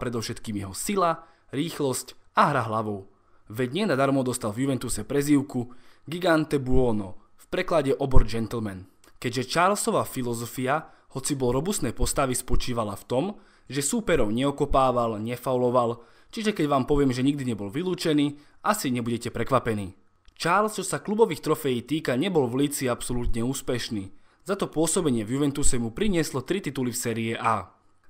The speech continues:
Na reprezentačnej úrovni bol členom waleského tímu, ktorý sa ako jediný v histórii tejto krajiny prebojoval na majstrovstvá sveta, konkrétne v roku tisíc deväťsto päťdesiat osem. Wales dokráčal až do štvrťfinále,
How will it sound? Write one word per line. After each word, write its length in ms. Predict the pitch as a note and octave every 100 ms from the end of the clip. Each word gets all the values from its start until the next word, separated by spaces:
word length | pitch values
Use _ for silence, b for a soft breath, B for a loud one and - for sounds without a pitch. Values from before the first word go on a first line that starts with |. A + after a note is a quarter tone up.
| -
Na 80 | -
reprezentačnej 720 | F3+ A3+ A3 A3 G#3 D#3+ C#3
úrovni 380 | C#3+ D3+ C#3 B2
bol 160 | A#2+
členom 300 | - C3 A#2+
waleského 520 | A#2+ A#2+ A2 - A2 G2+
tímu, 440 | D#3 F#3+ G3 F#3+ B B B
ktorý 220 | A3+ A#3+
sa 200 | - D#3
ako 180 | C#3 C3+
jediný 280 | C#3 C#3+ A#2
v 80 | C3
histórii 400 | - C#3+ C3+ A#2+
tejto 240 | A2+ G#2+
krajiny 400 | C3+ D#3+ E3 D3
prebojoval 480 | B2 A#2 B2 A#2 A2+
na 80 | A2
majstrovstvá 640 | A2+ A2 A#2+ G#2 B2 A2+
sveta, 400 | C3+ C3+ A2+ F#2 - _ -
konkrétne 480 | G#3+ A#3 F#3+ F3 F3
v 80 | B2+
roku 160 | A#2+
tisíc 320 | - C#3+ - A#2+
deväťsto 400 | A2 G#2+ - G#2+
päťdesiat 360 | G#2 G2+ A2+ -
osem. 400 | B2 A2+ F#2+ F#2+ _ _ b b b
Wales 400 | - E3 G#3+ F3
dokráčal 480 | E3+ E3 D3 D3 A#2
až 160 | G#2+
do 40 | G2
štvrťfinále, 720 | - - - F3+ E3+ E3 E3